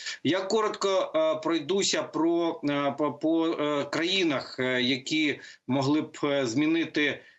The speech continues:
е, своє ставлення і, е, чи серйозно вплинути на подальше просування українських військ. А саме це, е, Сполучені Штати, які поки що зберігають заборону використання ракет, про які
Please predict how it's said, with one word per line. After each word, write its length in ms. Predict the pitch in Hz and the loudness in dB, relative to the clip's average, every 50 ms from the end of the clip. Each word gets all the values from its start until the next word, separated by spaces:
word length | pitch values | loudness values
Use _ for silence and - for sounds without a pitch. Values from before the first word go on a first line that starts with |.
| _ _ - | _ _ -2
е, 180 | - 131 131 | 0 0 0
своє 320 | - - 143 143 147 147 139 | 0 0 0 0 2 2 0
ставлення 580 | - - - 180 185 180 175 165 156 151 143 | 0 -2 0 0 0 2 2 2 2 2 0
і, 260 | 127 143 139 135 123 - - | 2 0 0 0 0 -2 0
е, 180 | 143 143 139 131 | 0 2 2 2
чи 320 | - - 147 147 143 135 | 2 2 2 2 2 2
серйозно 760 | - - - - - - 160 147 156 170 175 170 143 151 147 | 2 0 0 0 0 0 0 2 2 0 0 0 0 -2 -2
вплинути 420 | 127 156 156 156 156 139 - 156 | 0 0 0 0 0 0 0 0
на 140 | 147 147 147 | 0 0 0
подальше 500 | - 156 156 143 175 170 156 143 - 147 | -2 -2 -2 -2 -2 -2 0 0 -2 -2
просування 720 | - - 143 127 - - 135 143 143 135 127 127 113 - - - - - - _ _ | -2 -4 -6 -6 -4 -4 -2 -2 0 0 0 -2 -2 -4 -8 -18 -20 -20 -20 _ _
українських 720 | 139 135 - 170 165 160 160 147 - - 170 - - 156 | -6 -4 -2 0 0 0 0 -2 -2 -2 -2 -4 -2 -2
військ. 300 | 151 135 123 - - - | -2 0 0 -2 -2 -2
А 80 | 147 151 | -2 -2
саме 420 | - - 190 160 139 131 120 113 | 0 0 0 0 0 0 -2 -2
це, 480 | - - - - 175 196 208 208 170 - - 147 | -4 -6 -4 -2 0 0 0 -2 -4 -6 -6 -4
е, 220 | 147 151 139 135 - - _ _ _ | -2 -2 -4 -6 -10 -20 _ _ _
Сполучені 540 | - _ 160 170 170 165 - 175 175 175 165 | -8 _ 0 0 2 2 2 0 2 2 2
Штати, 460 | - - - 196 180 160 160 165 165 | 0 0 0 0 0 0 0 0 0
які 260 | 160 135 131 - 147 | 0 0 0 -2 -4
поки 300 | 135 - 151 - - 175 | -2 -2 -4 -2 -2 -2
що 260 | - - - 147 135 | 0 0 0 0 0
зберігають 760 | 120 107 135 147 156 151 139 139 151 147 139 127 123 117 107 | -2 -2 -2 0 0 0 0 0 0 0 0 0 0 -2 -4
заборону 560 | 110 107 135 127 127 143 147 147 143 135 135 123 | -4 -2 -2 0 0 0 0 2 2 2 2 0
використання 720 | 127 127 - 135 131 131 127 - - 135 131 127 127 123 | 0 -2 -2 -2 -2 -2 -2 -2 -2 -2 0 0 2 2
ракет, 420 | 135 135 135 - 175 190 196 190 - | 0 0 -2 -2 -2 -2 -2 -2 -2
про 140 | 170 156 156 | 0 0 0
які 380 | 143 151 - 160 151 139 - | 0 0 0 0 0 0 -2